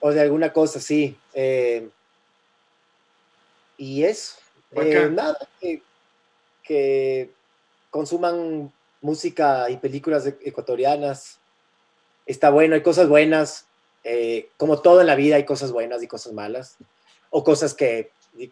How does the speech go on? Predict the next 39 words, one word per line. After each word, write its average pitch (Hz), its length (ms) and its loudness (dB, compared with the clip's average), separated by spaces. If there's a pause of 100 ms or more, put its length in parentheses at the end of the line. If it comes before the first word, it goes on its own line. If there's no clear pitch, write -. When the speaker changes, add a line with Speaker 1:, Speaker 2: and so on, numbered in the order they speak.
Speaker 1:
yo 143 200 -4
creo 165 120 -2
que 170 100 0
para 160 180 4
los 143 140 4
gustos 180 260 0
hay 185 100 6
colores 185 360 6
también, 143 280 -2
¿no? 143 200 -6 (160)
Speaker 2:
Claro. 147 200 -6
Speaker 1:
Es 143 60 -4
como, 139 280 0
la, 139 240 -6
tal 147 120 2
vez 156 100 2
lo 165 100 2
que 160 100 0
me, 147 120 0
a 135 80 -2
mí 151 160 -2
me 160 100 0
gusta 160 240 2
de 147 80 2
música, 143 600 -2
a - 20 -6
alguien 127 360 -6
no 127 120 -6
le 127 280 -6 (220)
Speaker 2:
No 131 180 -16
le 135 80 -14
puede 139 220 -8
gustar. 135 460 -8 (240)
Speaker 1:
no 151 160 0
le, 151 260 2
no 147 140 0
le 156 100 2
tripea 170 380 4
mucho. 196 500 0